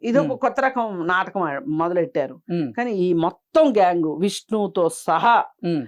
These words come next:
Speaker 1: ఉమ్, శ్రీవర్షిని తల్లి తండ్రితో సహా,
Speaker 2: ఉమ్.
Speaker 1: తమ్ముడితో, అన్నతో, ఉమ్, సొంత అన్నతో సహా,
Speaker 2: ఉమ్.
Speaker 1: ఈ రాధికతో సహా ఈ మొత్తం వీళ్ళని, ఆమ్, ఇప్పుడు ఈ శ్రీనివాస్ని సపోర్ట్ చేసే కొంతమంది,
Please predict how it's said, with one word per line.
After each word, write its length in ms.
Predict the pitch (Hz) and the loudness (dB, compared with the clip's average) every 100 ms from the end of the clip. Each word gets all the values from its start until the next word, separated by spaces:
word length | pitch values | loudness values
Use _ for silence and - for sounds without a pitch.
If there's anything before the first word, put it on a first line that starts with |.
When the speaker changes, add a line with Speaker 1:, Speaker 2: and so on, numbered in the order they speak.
| - | -10
Speaker 1:
ఉమ్, 920 | - 170 180 180 175 175 170 165 160 156 | -12 -8 -8 -6 -4 -2 0 0 -2 -4
శ్రీవర్షిని 680 | - 226 240 226 - 208 190 | -4 -2 2 0 0 -6 -4
తల్లి 420 | 202 185 196 202 | -2 0 -2 -2
తండ్రితో 540 | 190 175 170 160 165 | -2 -2 -2 -2 -4
సహా, 460 | 156 170 165 214 185 - | -4 -2 0 0 -2 -4
Speaker 2:
ఉమ్. 220 | 180 147 113 _ - | -4 -4 -8 _ -4
Speaker 1:
తమ్ముడితో, 500 | 175 190 196 185 185 | -2 -2 -2 0 2
అన్నతో, 540 | 156 170 190 185 185 | 2 0 -2 -2 -2
ఉమ్, 600 | 175 175 170 156 156 - | 0 0 0 0 -2 -8
సొంత 320 | - 180 196 | -6 -4 0
అన్నతో 360 | 202 185 170 165 | -2 -2 -2 -2
సహా, 480 | 160 160 185 202 160 - | -2 -2 0 -2 -2 -6
Speaker 2:
ఉమ్. 200 | 170 123 - _ - | -6 -6 -10 _ -4
Speaker 1:
ఈ 120 | 208 | -2
రాధికతో 640 | 165 175 190 190 190 170 | 0 2 0 0 -4 -2
సహా 440 | 160 165 160 202 175 - _ _ - | -2 -2 0 -2 -2 -6 _ _ -6
ఈ 160 | 190 | -2
మొత్తం 760 | 170 165 196 240 - 302 294 185 - _ | -2 0 0 0 -2 0 0 0 -8 _
వీళ్ళని, 640 | 196 196 196 190 185 190 190 _ - | -2 2 2 0 0 -2 -6 _ -6
ఆమ్, 800 | 170 165 165 165 165 160 160 160 | -2 -2 -2 -2 -2 -2 -2 -2
ఇప్పుడు 280 | 170 190 175 165 156 151 151 151 | -2 -2 0 0 0 -2 -4 -4
ఈ 140 | 151 151 | -4 -6
శ్రీనివాస్ని 720 | - 262 262 226 208 180 170 | -2 0 0 -2 -2 -4 -2
సపోర్ట్ 480 | 196 170 208 180 | -4 0 0 0
చేసే 240 | 180 165 170 | -4 -2 -4
కొంతమంది, 640 | 165 156 165 170 175 170 | -4 -4 -4 -2 -2 -2